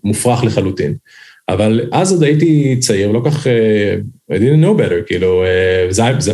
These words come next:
זה היה נראה לי סופר מרשים. אז, אה, אבל אתה מבין שיש פה איזשהו, איזשהו, אה, mismanagement. אה, ואז באמת אנחנו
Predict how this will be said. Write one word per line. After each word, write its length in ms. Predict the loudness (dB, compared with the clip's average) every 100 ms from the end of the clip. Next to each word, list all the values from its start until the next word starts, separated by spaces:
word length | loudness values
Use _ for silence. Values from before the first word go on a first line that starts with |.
| -4
זה 120 | -2
היה 80 | 0
נראה 160 | 2
לי 80 | 0
סופר 300 | 0 0 0
מרשים. 420 | 0 0 0 -2 -4 _ _ _ _ _ _ -4
אז, 440 | -2 0 -2 -4
אה, 520 | -2 0 0 -2 0
אבל 160 | 0 2
אתה 80 | 2
מבין 200 | 2 2
שיש 200 | 0 0
פה 80 | 2
איזשהו, 540 | 2 2 2 2 0
איזשהו, 540 | 0 -2 -2 0 2 2
אה, 180 | 2 0
mismanagement. 800 | 0 0 -2 -2 -4 -12 -14 -20 _ -20 -12 -10 -8 -10 -14 _ _ 0
אה, 880 | 2 2 2 2 2 2 2 2 0 0 -2 -6 -12 -14 -14 -4
ואז 260 | 0 2 2
באמת 200 | 2 2
אנחנו 320 | 0 0